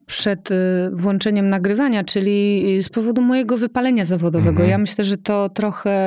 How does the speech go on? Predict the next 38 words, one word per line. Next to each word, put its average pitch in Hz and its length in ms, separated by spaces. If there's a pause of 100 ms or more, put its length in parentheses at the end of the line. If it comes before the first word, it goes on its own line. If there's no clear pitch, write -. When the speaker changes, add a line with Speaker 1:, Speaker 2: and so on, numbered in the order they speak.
(180)
Speaker 1:
e, 180 160
widać 185 640
było 165 280
po 156 180
mnie, 160 520
e, 170 300
w 165 60
tym 165 420
Speaker 2:
Mhm. 101 340
Speaker 1:
dwudziestym 180 580
roku. 170 360
No, 240 220
już 208 260
nie 202 80
mówimy 196 380
o 175 60
pandemii, 165 480
tak? 113 160
Speaker 2:
Mhm. 104 200 (520)
Speaker 1:
Ale 180 200
gdzieś 185 180
tam 196 140
pod 190 120
koniec 196 320
mojej 185 140
pracy 180 300
w 156 60
telewizji, 175 800
że 180 380
ja 196 400 (160)
nie 202 320
mam, 240 420 (120)
mm, 196 420
już, 214 540
e, 196 220 (220)
że 208 220
źródełko 220 520
wyschło. 180 420